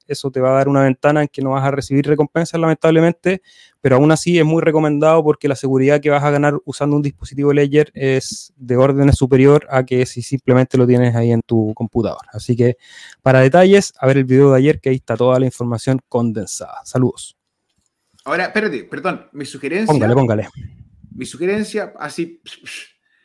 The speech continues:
Speaker 2: vas a tomar esos fondos y vas a dejar, por ejemplo, si tiene cien, vas a dejar noventa y nueve, o sea, vas a sacar noventa y ocho de la billetera, vas a crear,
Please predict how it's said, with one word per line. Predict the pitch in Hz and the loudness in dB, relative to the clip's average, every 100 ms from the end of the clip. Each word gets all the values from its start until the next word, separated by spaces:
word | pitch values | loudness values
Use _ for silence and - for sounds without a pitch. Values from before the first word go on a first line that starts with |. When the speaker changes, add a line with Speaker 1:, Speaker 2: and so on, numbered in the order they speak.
| _ _ _ _ _ _ _ | _ _ _ _ _ _ _
Speaker 2:
vas | - 160 175 | -10 -6 -4
a | 175 | -6
tomar | 170 208 240 - _ | -4 -2 -2 -8 _
esos | 196 190 220 | -8 -6 -8
fondos | 220 240 226 185 214 214 _ _ _ _ _ | -2 -2 -2 -6 -8 -12 _ _ _ _ _
y | 151 | -10
vas | 170 190 190 | -6 -4 -4
a | 180 | -6
dejar, | 170 - 196 190 | -8 -8 -10 -8
por | 185 | -10
ejemplo, | 175 202 196 - 190 190 180 160 | -10 -10 -14 -14 -12 -10 -10 -14
si | 151 180 | -18 -10
tiene | 180 185 180 165 - _ _ _ _ _ _ | -10 -10 -12 -14 -18 _ _ _ _ _ _
cien, | - 214 143 104 _ _ | -10 -4 -4 -6 _ _
vas | 147 165 | -10 -6
a | 165 | -6
dejar | 156 180 180 | -8 -10 -10
noventa | 170 170 170 170 - 151 | -10 -12 -12 -14 -14 -12
y | 151 - | -12 -14
nueve, | 143 156 170 185 175 139 | -18 -12 -10 -10 -12 -14
o | |
sea, | 175 | -10
vas | 165 170 | -8 -8
a | |
sacar | 170 165 180 | -8 -10 -8
noventa | 180 180 180 | -8 -10 -8
y | 165 | -4
ocho | 208 214 214 | -4 -4 -6
de | 208 | -4
la | |
billetera, | 202 208 180 147 170 - _ _ _ _ _ _ _ _ _ | -6 -6 -8 -8 -10 -14 _ _ _ _ _ _ _ _ _
vas | - 170 170 | -10 -6 -6
a | |
crear, | 165 165 190 185 175 | -8 -8 -8 -8 -12